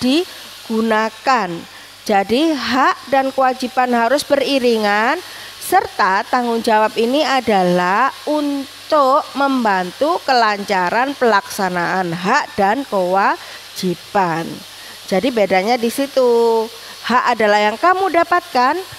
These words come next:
kewajiban adalah yang harus kamu lakukan, tanggung jawab adalah cara untuk kelancaran pemenuhan hak dan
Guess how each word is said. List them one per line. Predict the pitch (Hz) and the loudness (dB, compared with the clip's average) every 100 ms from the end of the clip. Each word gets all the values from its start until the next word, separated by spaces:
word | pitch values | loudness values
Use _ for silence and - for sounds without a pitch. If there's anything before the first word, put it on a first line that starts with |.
| - - 240 | -18 -6 0
kewajiban | 226 226 226 220 208 208 | 0 0 -2 0 0 -2
adalah | 208 202 202 | 0 2 2
yang | 214 214 190 | 2 0 0
harus | 302 466 466 - | 0 2 2 0
kamu | 339 311 311 311 | 0 0 2 2
lakukan, | 302 302 392 - 220 226 277 262 | 2 2 -2 -2 -2 -2 -2 -2
tanggung | 233 208 202 | -2 -4 -2
jawab | 196 214 247 | 0 0 0
adalah | 208 208 185 165 175 262 427 - - - - - - - - - | -2 -2 -2 0 2 2 0 -4 -20 -20 -20 -20 -20 -20 -16 -2
cara | 311 359 302 202 233 294 | 2 2 2 2 0 0
untuk | - 240 233 - - 254 214 277 - - | 0 -2 -2 -6 0 2 2 0 -4 -4
kelancaran | 240 220 208 208 208 185 175 - 262 392 427 - - - - - - - - - - - - | 0 2 0 -2 -2 -2 -2 0 0 0 -6 -16 -18 -20 -20 -20 -20 -20 -20 -20 -20 -20 -2
pemenuhan | 233 226 214 208 196 214 247 254 | -2 0 0 -2 -2 -2 -2 -2
hak | 196 202 - - | -2 -2 -2 -2
dan | 190 214 | 0 0